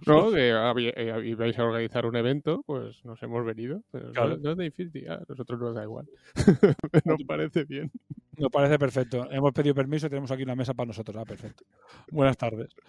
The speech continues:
Speaker 2: Eh, ahora no, pero yo creo que el año que viene sí que, si todo va bien, yo creo que el año que viene sí que habrá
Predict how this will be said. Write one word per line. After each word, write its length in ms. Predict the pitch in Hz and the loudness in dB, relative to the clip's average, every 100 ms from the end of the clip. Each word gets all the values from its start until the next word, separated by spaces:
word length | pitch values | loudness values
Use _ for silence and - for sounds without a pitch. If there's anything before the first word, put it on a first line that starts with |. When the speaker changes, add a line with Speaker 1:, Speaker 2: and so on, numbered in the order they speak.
| _ - _ - | _ -20 _ -8
Speaker 2:
Eh, 240 | 139 139 147 | 2 4 6
ahora 240 | 143 160 | 8 6
no, 160 | 143 143 | 8 6
pero 120 | 123 | 6
yo 100 | 123 | 4
creo 140 | 135 139 | 2 2
que 60 | |
el 40 | 135 | 2
año 140 | 139 | 0
que 80 | 131 | 0
viene 240 | 127 131 | 0 -2
sí 120 | 123 127 | -4 -4
que, 420 | 120 113 107 113 | -2 -2 -2 -6
si 160 | - 107 | -12 -6
todo 180 | 123 | -2
va 120 | 123 113 | -2 0
bien, 380 | 123 131 147 131 | 2 0 -2 -8
yo 80 | 120 | -6
creo 100 | 120 | -6
que 80 | |
el 80 | 120 | -6
año 60 | 117 | -6
que 100 | 113 | -6
viene 160 | 113 | -6
sí 140 | 110 117 | -8 -8
que 100 | 113 | -8
habrá 500 | 104 101 101 95 | -8 -8 -10 -10